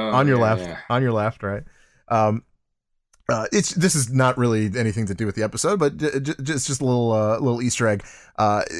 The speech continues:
Speaker 1: April second is when the episode aired. It just so happened to be Marvin Gaye's birthday that day. So, uh, he would have been eighty-two if he was <laughs> still alive. But, uh, I don't know. It's, I, I guess that was kind of an
Speaker 2: Hmm.
Speaker 1: homage to him in a, in a, in a way.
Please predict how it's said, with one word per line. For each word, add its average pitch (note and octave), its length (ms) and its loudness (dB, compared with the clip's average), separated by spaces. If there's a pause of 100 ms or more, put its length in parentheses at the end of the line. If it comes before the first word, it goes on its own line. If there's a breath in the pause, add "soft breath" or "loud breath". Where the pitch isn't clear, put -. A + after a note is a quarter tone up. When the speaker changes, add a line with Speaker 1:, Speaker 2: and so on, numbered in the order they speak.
(160)
Speaker 1:
April D3 280 2
second - 440 0
is A#2 160 -4
when B2 300 2
the B2 100 -2
episode A2+ 400 -2
aired. B2+ 320 4
It A#2 80 -4
just A#2 160 -2
so A2+ 140 0
happened A2 400 0
to G#2 80 -8
be G2 240 -2
Marvin G2 340 -2
Gaye's F2+ 260 -6
birthday B2 340 -4
that C2 180 -16
day. - 160 -18
So, F#2 380 -4 (420)
uh, D#2 400 -4 (420)
he C3 120 0
would A2+ 100 0
have G#2 40 -4
been G#2 160 -2
eighty-two G2+ 440 -2
if F2+ 100 -6
he F#2+ 80 -8
was G2 100 -8
<laughs> - 80 -6
still - 200 -8
alive. B2 320 4
But, B2+ 120 2 (280 loud breath)
uh, D3 180 6 (100)
I - 40 -2
don't B3 100 6
know. D3+ 100 6
It's, F3 240 2
I, D#3 220 4
I - 40 2
guess F#3 160 2
that E3+ 140 4
was C3 120 -2
kind C#3 160 2
of A#2+ 80 2
an A2+ 60 0
Speaker 2:
Hmm. A2 60 2
Speaker 1:
homage G#2 400 -2 (260)
to G2 120 -4
him E2 360 -10 (380)
in G#2+ 60 -8
a, F2+ 140 -6 (100)
in G2+ 60 -4
a, G2+ 160 -4
in G2 80 -4
a F2+ 60 -6
way. C2+ 300 -16